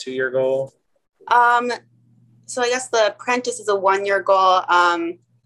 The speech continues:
Speaker 2: I'd say that's, like, a two or three-year goal. If I can't find, um, uh, this, like, the right salon right away, then that's cool. I can totally, uh, make that work. But I think eventually within, like, three years, I wanna be able to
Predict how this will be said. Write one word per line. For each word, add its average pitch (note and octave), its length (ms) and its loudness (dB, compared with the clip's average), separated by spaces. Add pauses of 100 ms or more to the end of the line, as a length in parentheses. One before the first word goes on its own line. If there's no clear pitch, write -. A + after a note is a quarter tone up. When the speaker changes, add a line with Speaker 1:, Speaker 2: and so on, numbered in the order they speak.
(160)
Speaker 2:
I'd B3 120 -4
say D#4 80 0
that's, C#4 160 0
like, A#3+ 100 -6
a F3+ 380 2 (360)
two A#3 220 -2
or G3+ 100 0
three-year F#3 580 -2
goal. G3 360 2
If F#3 180 -4
I F3+ 60 0
can't G3 320 -6
find, F#3 460 0 (100)
um, E3+ 320 -2 (1000)
uh, E3+ 280 2
this, F3+ 260 -8
like, F#3 140 -2
the F#3+ 80 -2
right F3+ 260 0
salon F3+ 460 2
right E3+ 180 -2
away, E3+ 540 -2
then E3 300 -2
that's E3 220 -6
cool. F3 280 2
I F#3 120 2
can E3+ 200 -6
totally, E3 520 0
uh, D3 300 0 (440)
make F3 200 0
that E3 220 0
work. E3 320 2
But F3 100 0
I E3 80 0
think F#3+ 240 -4
eventually F3+ 640 -2
within, E3 220 -4
like, D#3 200 -10
three E3 180 -2
years, D3+ 280 0
I E3 60 -4
wanna F3 240 -2
be - 80 -4
able - 160 0
to F2 100 -8